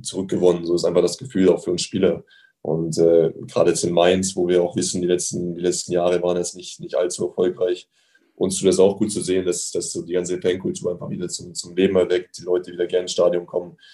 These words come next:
Ähm, die Leute teilweise, äh, kaum noch Karten bekommen, weil es, äh, grad gedeckelt ist mit fünfundzwanzigtausend. Und ja, es ist ein, ein gutes Gefühl. Es ist, äh, wir sind wieder, wieder eine Einheit. Ich glaube, wir spielen auch wieder einen, einen viel attraktiveren Fußball, als, als, äh,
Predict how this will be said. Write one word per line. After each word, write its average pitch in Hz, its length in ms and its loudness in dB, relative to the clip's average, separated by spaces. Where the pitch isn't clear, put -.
Ähm, 82 340 -6
die - 140 -4
Leute 95 240 6
teilweise, 90 440 2
äh, 78 280 -6
kaum 95 180 -2
noch 95 120 0
Karten 98 320 4
bekommen, 95 400 -2
weil 92 80 -6
es, 92 300 -10
äh, 95 180 -8
grad - 240 -8
gedeckelt 95 420 -4
ist 95 140 -8
mit 90 80 -20
fünfundzwanzigtausend. 95 880 -6
Und 87 180 -16
ja, 113 160 4
es 117 120 6
ist 120 120 -10
ein, 117 180 -6
ein 110 160 -8
gutes 127 280 -6
Gefühl. 117 340 -4
Es 95 140 -2
ist, - 260 -8
äh, 95 360 -2
wir 95 120 -6
sind 104 200 -8
wieder, 101 300 4
wieder 101 120 -2
eine 98 140 2
Einheit. 101 360 0
Ich 95 100 -20
glaube, 98 200 0
wir 98 60 -6
spielen 98 320 -12
auch 95 140 -6
wieder 101 160 -8
einen, 95 360 -12
einen 95 140 -18
viel - 160 -12
attraktiveren 95 600 -6
Fußball, 101 420 0
als, - 240 -4
als, 95 380 -6
äh, 92 400 -2